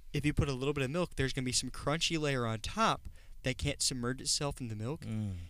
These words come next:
Speaker 1: So when you take a spoonful, you get a little bit of the soggy ones on the bottom with the flavor in the milk, and you get the
Speaker 2: Gotcha.
Speaker 1: crunch from the top, and it's this perfect combination of
Speaker 2: Mm.
Speaker 1: flavors.
Speaker 2: That's interesting. See, 'cause I would put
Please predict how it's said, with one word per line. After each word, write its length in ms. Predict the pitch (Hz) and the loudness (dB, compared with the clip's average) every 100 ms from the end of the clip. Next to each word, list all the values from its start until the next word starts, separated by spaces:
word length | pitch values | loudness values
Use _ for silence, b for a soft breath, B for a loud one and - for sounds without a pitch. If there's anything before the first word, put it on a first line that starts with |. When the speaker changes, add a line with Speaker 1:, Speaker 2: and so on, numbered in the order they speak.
| - | -4
Speaker 1:
So 160 | - | 0
when 80 | 127 | 0
you 60 | 127 | -2
take 220 | - 143 | -2 -4
a 40 | 117 | -4
spoonful, 540 | - 160 180 - 123 - b b | -4 -4 -4 -4 -4 -6 b b
you 100 | 139 | -4
get 100 | 127 | -2
a 60 | 131 | 0
little 160 | 135 | 2
bit 100 | 143 | 0
of 60 | 127 | 2
the 80 | 117 | 2
soggy 400 | - 127 127 127 | 4 4 2 -2
ones 260 | 127 123 | -2 -4
on 80 | 123 | -6
the 80 | 113 | -4
bottom 340 | 110 120 123 | -2 0 -2
with 120 | 117 | -4
the 80 | - | -6
flavor 520 | - - 123 123 120 | -8 -4 0 0 0
in 100 | 113 | -2
the 80 | 107 | -2
milk, 440 | 104 120 185 147 - B 107 101 | 0 6 8 8 4 B -8 0
and 100 | 101 | 2
you 60 | 123 | 4
get 100 | 123 | 2
the 60 | 131 | -2
Speaker 2:
Gotcha. 120 | - | -2
Speaker 1:
crunch 300 | 151 175 - | 0 2 0
from 180 | - 123 | -4 -4
the 80 | 110 | -4
top, 420 | - 180 190 - - b b | -2 0 0 0 -6 b b
and 120 | - 131 | 2 2
it's 140 | 120 | 4
this 80 | - | 2
perfect 560 | - - 156 - - - | 2 0 0 0 -2 -4
combination 560 | 135 117 107 113 131 | -4 -2 -2 -2 -2
of 80 | 135 | 0
Speaker 2:
Mm. 40 | |
Speaker 1:
flavors. 460 | 98 101 - - - | -2 -4 -8 -8 -4
Speaker 2:
That's 200 | - 165 | 0 2
interesting. 420 | - 147 123 104 | 4 4 4 4
See, 160 | 95 127 | 4 4
'cause 160 | 123 120 - | 4 8 10
I 260 | 120 180 | 12 10
would 200 | 208 139 | 8 6
put 280 | - 123 104 | 8 8 8